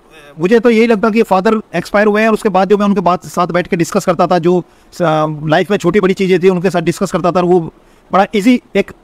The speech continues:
रास्ता मेरे को जो है ना, बता दिया करते थे। कोई भी काम हो, कितनी बड़ी समस्या, वो अपने experience के हिसाब से बड़े, अ, चुटकियों में जो उन काम, उस काम को मेरे को करा दिया करते थे। तो मैंने कहीं ऐसा ना हो कि वही जो चीज़ है, वही जो फादर के साथ जो, अ, repo था मेरा,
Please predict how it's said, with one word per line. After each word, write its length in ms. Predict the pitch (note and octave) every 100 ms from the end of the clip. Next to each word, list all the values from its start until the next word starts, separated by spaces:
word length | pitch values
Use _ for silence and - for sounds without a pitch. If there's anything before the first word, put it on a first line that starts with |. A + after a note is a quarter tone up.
| _ F3+
रास्ता 300 | E3 - G3+
मेरे 160 | G3
को 60 | G3
जो 60 |
है 40 | G3
ना, 60 |
बता 200 | F3 E3+
दिया 140 | E3+ E3
करते 220 | C#3 A2+
थे। 280 | - _ _ _ _
कोई 140 | F3 G3+
भी 100 | G#3+
काम 200 | G3+ G3
हो, 80 | G3+
कितनी 260 | G3 G#3
बड़ी 140 | G3+ G3
समस्या, 420 | F#3+ E3+ G3 F#3+ - _ -
वो 80 | F3+
अपने 240 | G3+ G3+
experience 340 | F#3+ - G#3 G#3
के 60 |
हिसाब 220 | G3+ F#3 E3+
से 120 | G#3
बड़े, 240 | F3+ G3 F3+ _ -
अ, 100 | D#3
चुटकियों 360 | F#3+ - A3+
में 80 | A3
जो 140 | A3
उन 60 | A3
काम, 240 | G3+ G3
उस 140 | G3 F3+
काम 200 | F#3 F#3+
को 100 | G#3
मेरे 120 | G3+
को 100 | G3+
करा 420 | E3+ - - E3
दिया 140 | D3 C3+
करते 240 | C3+ D3
थे। 80 | F#3 - _ _ -
तो 60 | G3+
मैंने 140 | B3
कहीं 160 | B3 A3
ऐसा 240 | G3 B3
ना 80 | A3
हो 120 | G#3
कि 80 | A#3
वही 240 | F3+ G#3+
जो 100 | A#3
चीज़ 220 | A3+ G3
है, 60 | E3
वही 220 | D#3+ G3+ -
जो 140 | D3+ F#3
फादर 260 | F3 F3
के 60 | G3+
साथ 140 | G3
जो, 140 | F#3+ F#3+
अ, 60 | E3 D#3 D3 C#3 D3+
repo 260 | D3+ G#3 F#3+
था 140 | E3
मेरा, 220 | D#3+ F3